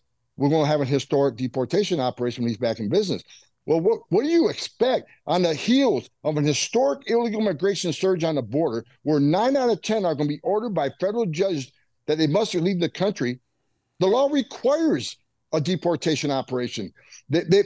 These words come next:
they, they, we gave them due process at great taxpayer expense, billions of dollars to spend on this whole process. When a federal judge says you must leave,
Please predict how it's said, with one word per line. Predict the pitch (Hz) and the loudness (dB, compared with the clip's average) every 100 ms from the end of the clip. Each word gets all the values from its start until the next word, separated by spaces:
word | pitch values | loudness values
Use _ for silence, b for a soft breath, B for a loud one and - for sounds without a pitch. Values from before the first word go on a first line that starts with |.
| 165 | 4
they, | 180 | 2
they, | 185 175 | 4 2
we | 170 185 | 4 2
gave | 151 262 | 2 2
them | 294 | 2
due | 214 190 | 2 0
process | - 165 143 151 127 | 0 0 0 -2 -2
at | 139 | -2
great | 135 135 | 0 -2
taxpayer | - 127 113 - 117 101 | -2 -2 -2 -4 -6 -6
expense, | - 131 160 | -4 -4 -4
billions | 107 120 196 165 | -4 0 2 2
of | 131 | 0
dollars | 120 120 | 0 -2
to | 117 | -4
spend | - 135 | -6 -4
on | 113 | -4
this | 107 | -4
whole | 131 110 | -4 -4
process. | - 95 107 190 196 - B B | -4 -6 -2 0 0 -4 B B
When | 147 | 0
a | 143 | 0
federal | - 247 262 | 0 0 0
judge | 196 143 208 160 | 0 2 0 0
says | 160 160 | -2 0
you | |
must | 175 170 - | 0 0 0
leave, | 175 202 | 0 0